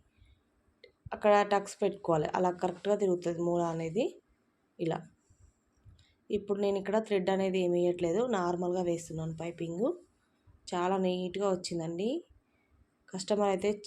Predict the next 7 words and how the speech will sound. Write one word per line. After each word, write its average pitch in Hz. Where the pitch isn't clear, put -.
ఫుల్గా 190
హ్యాపీ 185
అయ్యారు. 175
ఎందుకంటే 208
మనం 196
ఫినిషింగ్ 214
బాగుంటే 190